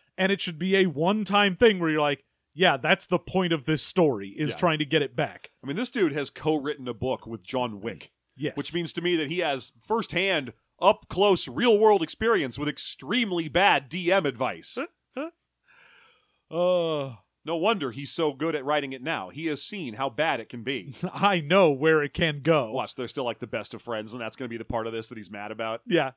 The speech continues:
Speaker 1: Uh, everything else was fine. I don't
Speaker 2: <laughs>
Speaker 1: mind you making fun of my obsession with Six String Samurai, but how dare you speak badly of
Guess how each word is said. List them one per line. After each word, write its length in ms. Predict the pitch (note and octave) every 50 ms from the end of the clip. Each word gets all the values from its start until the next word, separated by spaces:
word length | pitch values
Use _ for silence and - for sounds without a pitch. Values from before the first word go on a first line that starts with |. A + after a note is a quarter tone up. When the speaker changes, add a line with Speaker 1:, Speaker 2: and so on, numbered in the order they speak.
| _ -
Speaker 1:
Uh, 160 | F#3+ G3+ G3+
everything 400 | E3 A3 C4 C4+ B3+ G3 A#3 G#3
else 180 | G#3 G3+ F#3+ -
was 140 | F#3+ E3+ -
fine. 300 | - F#3+ F3 E3+ E3 E3+
I 60 | G3
don't 180 | G#3 G#3 G#3 G3+
Speaker 2:
<laughs> 0 |
Speaker 1:
mind 200 | F#3+ F#3 F#3 E3+
you 100 | F3 E3+
making 320 | F3+ F3+ F3+ - F3+ D#3+
fun 180 | - F#3 F3+ F3+
of 200 | F3 D3+ C#3 - _ _ _ _
my 300 | - D3+ F3+ E3+ E3 E3+ F3
obsession 540 | - F3+ D3 - - G3+ F#3+ F3+ - F#3 E3
with 120 | E3 E3
Six 220 | - F#3+ F3+ - -
String 220 | - F3 E3 D3+
Samurai, 520 | C#3 - G3+ G3+ G3 E3+ E3 D#3 D3 C#3+ C3 - _ -
but 120 | - E3+ D3
how 140 | F3 G3+
dare 260 | G3 C#3 A#2+ F#3 F#3 F3
you 160 | E3 D#3+ D3+ D#3
speak 340 | - - - F#3 C#3+ -
badly 420 | B2 F3 E3+ F3 E3+ C#3 D#3+ D#3 D3+
of 140 | D3+ C#3